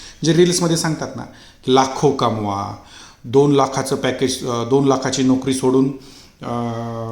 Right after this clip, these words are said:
अमुक अमुकने व्यवसाय चालू करून कमवले लाखो रुपये, पन्नास हजाराची नोकरी सोडून कमवले लाखो रुपये,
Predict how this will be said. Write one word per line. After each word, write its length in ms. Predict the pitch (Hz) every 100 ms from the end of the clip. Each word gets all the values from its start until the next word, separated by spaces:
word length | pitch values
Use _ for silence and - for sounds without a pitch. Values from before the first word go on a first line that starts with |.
| 117 113 -
अमुक 300 | 139 143 139
अमुकने 680 | 131 131 131 131 135 135 135
व्यवसाय 360 | 131 131 139
चालू 220 | 131 131 131
करून 300 | 131 131 131
कमवले 360 | 160 143 135 139
लाखो 300 | 139 - 147
रुपये, 480 | 120 113 104 101 104 - - -
पन्नास 280 | 147 147 147
हजाराची 380 | 135 135 131 135
नोकरी 220 | 131 127
सोडून 340 | 127 127 131 131
कमवले 340 | 131 131 131
लाखो 300 | 135 - 156
रुपये, 500 | 143 - 107 104